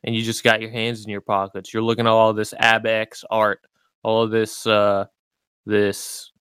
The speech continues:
conceptual work, and someone asks you what you think about it, and, and then you just like, "I don't fucking get this shit, man." And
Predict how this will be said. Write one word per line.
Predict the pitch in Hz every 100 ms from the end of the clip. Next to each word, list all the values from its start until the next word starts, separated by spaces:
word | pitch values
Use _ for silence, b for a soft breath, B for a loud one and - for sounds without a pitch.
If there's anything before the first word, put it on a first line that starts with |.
| _
conceptual | - 117 - 127 120 - 123 113 107
work, | 117 113 - _ _ _ _ _ _ _ _ _ -
and | 113 107 104 101 101 101 98 98
someone | - 117 113
asks | 113 113 - -
you | 117
what | 113
you | 113 110
think | 127 127
about | 113 104 98 101
it, | 95
and, | 101 95
and | - 101
then | 98 95
you | 95
just | 98 -
like, | 95 98
"I | 120
don't | 120
fucking | 113 104 98
get | 98 98
this | 98 -
shit, | 98 95
man." | 95
And | 95